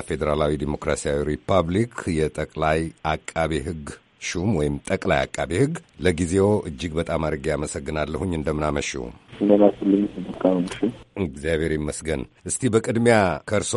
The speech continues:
Speaker 1: ከራስዎ መስሪያ ቤት ልነሳና እና ከራስዎም ኃላፊነትና ስልጣን ልነሳና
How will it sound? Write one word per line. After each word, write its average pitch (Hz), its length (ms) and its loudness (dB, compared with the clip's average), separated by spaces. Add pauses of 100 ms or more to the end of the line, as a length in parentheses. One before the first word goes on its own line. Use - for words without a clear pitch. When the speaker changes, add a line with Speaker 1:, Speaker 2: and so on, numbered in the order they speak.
Speaker 1:
ከራስዎ 98 460 4
መስሪያ 85 340 0
ቤት 80 200 0
ልነሳና 85 540 0 (280)
እና 101 200 0 (380)
ከራስዎም 98 580 4 (340)
ኃላፊነትና 85 720 0
ስልጣን 85 500 0
ልነሳና 78 640 0